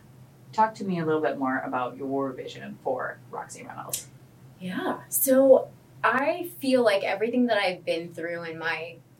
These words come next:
Speaker 2: journey and my career has brought me here.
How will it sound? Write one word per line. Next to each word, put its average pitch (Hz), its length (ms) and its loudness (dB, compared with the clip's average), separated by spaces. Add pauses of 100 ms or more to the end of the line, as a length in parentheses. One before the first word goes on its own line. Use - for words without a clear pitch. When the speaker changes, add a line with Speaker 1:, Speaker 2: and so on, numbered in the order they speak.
Speaker 2:
journey 180 540 -6
and 165 120 -10
my 165 140 -10
career 165 640 -2
has 175 420 -6 (480)
brought 185 260 -2
me 190 140 -8
here. - 480 -10